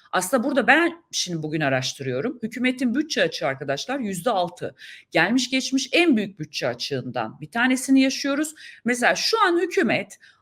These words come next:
altyapı, belediye, seçim harcamalarını durdursa zaten Türkiye'de her şeyin fiyatı otomatikman düşecek. Yani hani bize söylediğini kendi yapsa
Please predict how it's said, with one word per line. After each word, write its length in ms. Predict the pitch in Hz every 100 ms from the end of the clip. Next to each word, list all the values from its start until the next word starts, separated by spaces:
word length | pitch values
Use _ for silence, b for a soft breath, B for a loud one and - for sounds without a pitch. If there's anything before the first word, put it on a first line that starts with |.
| _
altyapı, 680 | 269 285 285 220 - 147 143
belediye, 480 | 202 220 196 175 135
seçim 340 | 135 190 349
harcamalarını 680 | 349 262 214 175 156 139 139
durdursa 640 | 175 320 262 - - 143 - B -
zaten 320 | - 466 -
Türkiye'de 460 | - 359 349 233
her 180 | 226 247
şeyin 240 | - 226 202
fiyatı 320 | 277 247 226
otomatikman 640 | 214 226 220 302 247 214
düşecek. 640 | 185 180 147 131 80 - _
Yani 160 | 151 147
hani 200 | 147 147
bize 180 | 208 330
söylediğini 520 | 330 294 269 240 196
kendi 320 | - 214 254
yapsa 400 | 453 427 - 381